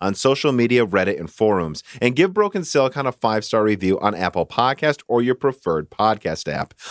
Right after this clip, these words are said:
All of this really does help so much. And if you'd like to advertise on the podcast, hire Tom for consulting,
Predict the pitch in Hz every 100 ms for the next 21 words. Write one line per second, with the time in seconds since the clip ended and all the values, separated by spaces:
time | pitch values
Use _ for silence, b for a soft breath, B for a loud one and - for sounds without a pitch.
0 | B 127 147 151 165 135 113 123 131 127
1 | 120 101 98 92 87 - 85 76 90 78
2 | - - b b - 107 131 135 147 147
3 | 160 170 220 254 180 131 120 113 - 101
4 | 92 80 76 - 85 95 - 117 113 120
5 | - 110 143 156 - 190